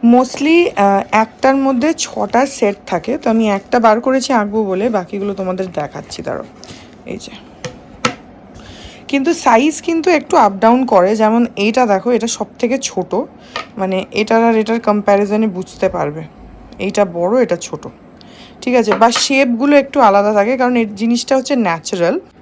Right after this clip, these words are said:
এই যে, সেই জন্য even এর যে ভেইন স্টেইনসগুলো সেগুলো বা কাঠের মধ্যে যে ক্র্যাক,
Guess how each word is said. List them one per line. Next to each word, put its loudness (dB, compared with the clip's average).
এই -10
যে, -20
সেই 2
জন্য 2
even 2
এর 4
যে 0
ভেইন 0
স্টেইনসগুলো -2
সেগুলো 0
বা 4
কাঠের -2
মধ্যে -2
যে -2
ক্র্যাক, -2